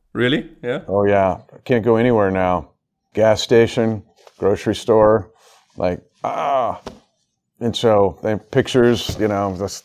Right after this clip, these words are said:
Speaker 2: selfie. Um, so sometimes I just kinda wanna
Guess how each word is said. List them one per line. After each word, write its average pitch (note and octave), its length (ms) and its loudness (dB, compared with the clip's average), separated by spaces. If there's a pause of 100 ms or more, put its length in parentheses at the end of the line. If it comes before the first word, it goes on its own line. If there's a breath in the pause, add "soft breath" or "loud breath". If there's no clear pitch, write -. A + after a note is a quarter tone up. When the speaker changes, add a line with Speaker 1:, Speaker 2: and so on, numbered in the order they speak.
(100)
Speaker 2:
selfie. A#2 600 2 (500 loud breath)
Um, F#2 440 -2 (340)
so G2 520 0 (420)
sometimes B2+ 400 2
I A2 60 4
just A2 180 0
kinda A#2 180 2
wanna G2+ 380 2